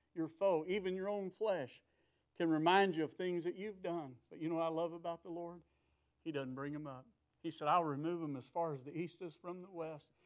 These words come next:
He said, dear friend, that, that he will forgive you. And oh, what a blessing it is. Uh, that songwriter said, you know, sometimes we're tempted to go back and rehearse things that we've already brought before God. I love the chorus of that song that says, "What sins are you talking about?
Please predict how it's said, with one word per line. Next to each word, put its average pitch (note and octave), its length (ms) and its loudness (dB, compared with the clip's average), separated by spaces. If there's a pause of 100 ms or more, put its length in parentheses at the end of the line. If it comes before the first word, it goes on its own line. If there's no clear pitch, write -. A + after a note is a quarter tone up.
(280)
He G3+ 140 2
said, G3 280 0
dear F#3 160 4
friend, G3+ 340 -4
that, E3 160 6 (200)
that E3 240 4
he F#3+ 360 0 (300)
will F3 160 2
forgive E3+ 580 2
you. D#3+ 140 2
And D3 120 0
oh, G#3 140 6
what F#3 220 4
a D#3+ 40 0
blessing E3+ 500 2
it D#3 120 -2
is. E3+ 360 -2
Uh, D3 120 -2 (340)
that E3+ 140 -2
songwriter E3+ 640 2
said, E3+ 300 0
you E3+ 80 -2
know, D#3 340 -4
sometimes F3 560 -4
we're D3+ 120 -6
tempted F3+ 400 -4
to D3+ 60 -6
go F3 200 0
back E3+ 400 4
and C#3 140 -4 (320)
rehearse F3+ 420 2
things G3 280 0
that E3+ 100 -4
we've D#3 180 0
already F3 240 4
brought E3+ 280 4
before F3 360 -4
God. E3+ 320 2
I D#3 100 2
love F3+ 240 2
the F#3+ 80 -6
chorus G3 400 -4
of E3 80 -10
that D#3 160 -4
song E3+ 320 -2
that D#3 140 -10
says, D#3 200 -6
"What E3 240 -4
sins E3 300 -6
are C#3+ 100 -6
you C3+ 80 -8
talking D#3 420 -10
about? D3 320 -16